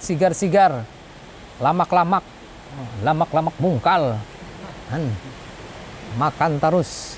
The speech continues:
Nah, Allah, itu salah satu nikmat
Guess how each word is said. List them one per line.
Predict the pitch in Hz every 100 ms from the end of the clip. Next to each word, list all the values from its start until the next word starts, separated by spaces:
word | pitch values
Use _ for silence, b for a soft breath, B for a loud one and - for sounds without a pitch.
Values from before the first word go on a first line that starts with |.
| 117
Nah, | 143 120 87 - - - - 107
Allah, | 139 160 247 - - - - - - - - -
itu | 156 - 254 233
salah | 202 170 151
satu | 139 117 - 208
nikmat | 185 156 165